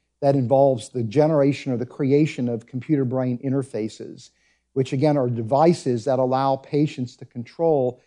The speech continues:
computer software and computer hardware with their minds. And the work isn't just limited to the work of Eduardo Miranda.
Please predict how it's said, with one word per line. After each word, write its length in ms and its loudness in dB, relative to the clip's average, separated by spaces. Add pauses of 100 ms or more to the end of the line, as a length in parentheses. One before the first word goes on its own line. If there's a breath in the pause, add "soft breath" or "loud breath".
(280 soft breath)
computer 340 -2
software 600 -4
and 160 -12
computer 360 -8
hardware 680 -4 (320 soft breath)
with 220 -6
their 100 -4
minds. 720 -4 (920)
And 200 0 (360 soft breath)
the 60 -2
work 260 4
isn't 240 0
just 220 -2
limited 480 2
to 140 -4
the 100 -4
work 300 0
of 100 -2
Eduardo 520 0
Miranda. 720 -4